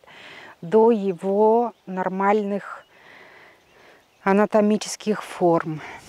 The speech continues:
Э, я не призываю людей бросать сейчас гормоны, если вы принимаете для щитовидной железы,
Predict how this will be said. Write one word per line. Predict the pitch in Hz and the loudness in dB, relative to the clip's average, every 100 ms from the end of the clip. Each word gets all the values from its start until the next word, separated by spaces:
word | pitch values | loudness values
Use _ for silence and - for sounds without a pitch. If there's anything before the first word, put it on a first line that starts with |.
| - - - - - - - - - - - - - - - _ _ _ - | -16 -16 -18 -20 -20 -20 -20 -20 -20 -20 -20 -20 -20 -20 -20 _ _ _ -2
Э, | 190 185 180 180 170 170 | 2 4 6 6 6 4
я | 180 233 | 4 4
не | 262 | 4
призываю | 247 233 220 214 233 226 220 202 196 190 175 - _ _ _ _ _ _ _ _ | 4 2 2 2 4 4 4 2 0 -4 -6 -10 _ _ _ _ _ _ _ _
людей | - 196 196 165 226 254 285 254 | -2 0 0 4 4 6 4 0
бросать | 196 196 - 208 190 | 0 -2 0 0 0
сейчас | - 185 - 196 175 - - | -4 -12 -4 0 0 -2 -6
гормоны, | 185 175 190 226 269 262 | -2 -2 0 2 2 2
если | 208 196 - 180 | 2 -2 -2 -4
вы | 180 | -4
принимаете | - 180 185 180 180 180 175 - 170 165 - - _ _ _ _ _ - - - - - - - _ - - | -4 -6 -6 -4 -2 -2 -4 -6 -8 -8 -14 -20 _ _ _ _ _ -20 -20 -20 -20 -20 -20 -20 _ -20 -10
для | - 190 | 0 2
щитовидной | - 180 202 185 185 175 | 2 -2 -2 0 -2 -2
железы, | 170 180 170 185 180 | -2 -4 -2 -2 -2